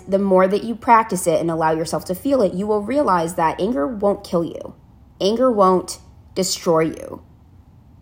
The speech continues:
It is not something to be feared. It's something to be embraced. And the more that you embrace it, the less scary it becomes. And the more able you can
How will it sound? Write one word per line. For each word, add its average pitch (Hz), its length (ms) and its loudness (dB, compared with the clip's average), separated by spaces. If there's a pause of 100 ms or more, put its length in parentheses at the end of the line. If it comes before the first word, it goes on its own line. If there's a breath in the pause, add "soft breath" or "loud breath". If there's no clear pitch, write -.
(280)
It 196 200 4
is 190 140 2
not 196 260 4
something 208 360 -2
to 185 100 -4
be 165 140 -4
feared. 170 600 0
It's 185 160 -4
something 254 260 0
to 254 80 -4
be 202 120 -2
embraced. 165 640 -4
And 180 100 2
the 160 60 0
more 185 280 2
that 226 120 -2
you 170 140 -2
embrace 160 440 -4
it, 147 240 -2 (320 soft breath)
the 185 140 4
less 180 340 4
scary 151 380 0
it - 100 -6
becomes. - 720 -6 (200)
And 208 160 0
the 226 60 0
more 220 260 -2
able 214 300 0
you 190 380 -4
can 185 500 -2